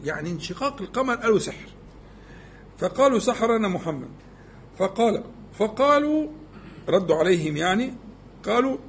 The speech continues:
"إن كان سحرنا فإنه لا يستطيع أن يسحر الناس كلهم."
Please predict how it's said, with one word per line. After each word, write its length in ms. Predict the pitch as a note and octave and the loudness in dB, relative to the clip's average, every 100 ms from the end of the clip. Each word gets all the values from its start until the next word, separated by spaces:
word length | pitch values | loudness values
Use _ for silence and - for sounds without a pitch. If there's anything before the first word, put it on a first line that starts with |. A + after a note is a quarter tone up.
| - | -4
"إن 200 | F3+ F#3+ | -2 -2
كان 500 | - C#4+ C4 E3+ D3+ | 2 6 6 4 0
سحرنا 760 | - A#3 - G3+ A3 C4 D4+ D4+ - - - - - | -2 -2 0 2 2 2 0 -2 -10 -20 -20 -20 -8
فإنه 640 | E3+ G#3 A3+ A#3 A3 B3 A#3+ - - | -4 0 2 4 2 2 -2 -8 0
لا 180 | F#3+ | 4
يستطيع 680 | G#3+ G3+ - E3+ A3+ B3 A#3+ A#3 | 4 4 0 -2 0 0 0 -2
أن 120 | D#3+ D#3+ | -4 0
يسحر 520 | G3+ G#3 - G3+ F#3+ | -2 -2 -4 -2 -2
الناس 400 | D#3 F3+ G#3 G3+ | -2 -2 -2 -2
كلهم." 560 | - F3+ F#3 C#3+ B2+ | -4 0 2 0 -8